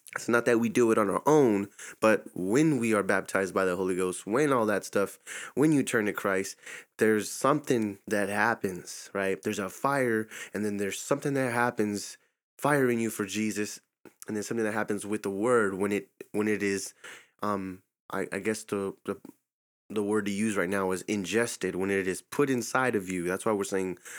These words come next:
when it's planted. Um, getting into the Word of God, repenting, believing Jesus Christ is the Son of God, being regenerated or born again,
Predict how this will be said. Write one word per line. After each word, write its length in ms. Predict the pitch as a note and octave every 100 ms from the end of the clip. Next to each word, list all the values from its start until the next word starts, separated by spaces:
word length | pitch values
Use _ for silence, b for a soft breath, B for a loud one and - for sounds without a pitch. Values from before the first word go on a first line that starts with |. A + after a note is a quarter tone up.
| B B
when 120 | G#2
it's 140 | F#2+ -
planted. 600 | - A#2 A#2 G#2 - - _ _ B B B -
Um, 340 | F#2+ F#2 F2+ -
getting 260 | A2+ D3+ D#3+
into 200 | D#3 D3
the 100 | B2+
Word 220 | A#2 B2
of 120 | G#2+
God, 440 | G2 A2+ G#2+ G2 G2 -
repenting, 640 | G#2 - C#3+ C3 G#2 F2+ -
believing 440 | G#2+ A2+ C3+ B2+ A2
Jesus 340 | A#2+ A2 A2
Christ 400 | - A2+ G#2 -
is 100 | G#2
the 60 | G2
Son 240 | - A2
of 120 | F#2+
God, 340 | G2+ G2 F2+ E2+ B B B
being 300 | D3+ D3 C#3
regenerated 760 | B2 A2+ A2 B2 G#2+ G2+ F2+ F2+
or 100 | F#2
born 260 | E2+ A2+ A2
again, 420 | G2+ A2 F2+